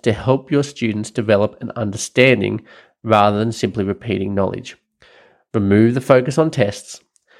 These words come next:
provide multiple examples, focus on the essentials of the topic, provide opportunities for transfer, and present topics using questions and promote a critical inquiry approach to your learning.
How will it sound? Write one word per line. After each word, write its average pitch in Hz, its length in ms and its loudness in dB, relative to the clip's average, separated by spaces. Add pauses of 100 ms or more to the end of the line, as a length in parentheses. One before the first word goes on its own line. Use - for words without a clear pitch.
(260)
provide 104 420 2
multiple 123 440 2
examples, 131 680 -4 (1000)
focus 151 680 0
on 113 140 -2
the 110 100 -2
essentials 117 600 -2
of 117 100 -2
the 120 80 -6
topic, - 480 -8 (460)
provide 131 460 4
opportunities 127 680 -2
for - 80 -12
transfer, 123 840 -4 (580)
and 98 120 -8
present 120 420 2
topics - 480 0
using 107 260 0
questions 139 760 0 (100)
and 107 160 -6
promote 104 400 2
a 117 80 -6
critical 127 520 0
inquiry 113 520 2
approach 107 460 -2
to - 100 -8
your 104 140 4
learning. 101 400 0